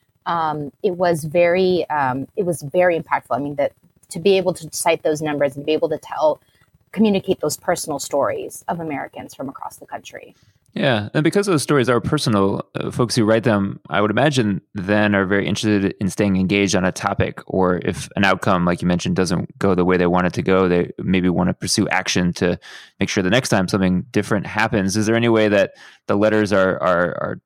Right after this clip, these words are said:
Speaker 2: tracked or data is stored in a way that, uh, folks can be reached out to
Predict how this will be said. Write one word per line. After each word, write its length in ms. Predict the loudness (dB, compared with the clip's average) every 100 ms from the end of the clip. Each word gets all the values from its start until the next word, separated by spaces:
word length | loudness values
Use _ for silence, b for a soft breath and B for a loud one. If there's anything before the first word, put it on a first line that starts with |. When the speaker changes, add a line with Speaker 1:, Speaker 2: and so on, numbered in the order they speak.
| -10
Speaker 2:
tracked 440 | -4 -2 -2 -2
or 140 | 0 0
data 260 | 0 2
is 160 | 2 0
stored 300 | 0 2 2
in 80 | 2
a 60 |
way 200 | 2 2
that, 280 | 4 2 0 b b b b -10
uh, 320 | -8 -6 -4
folks 280 | -4 -4 -2
can 80 |
be 80 | 0
reached 240 | 2 2 0
out 160 | 0
to 440 | 0 2 2 2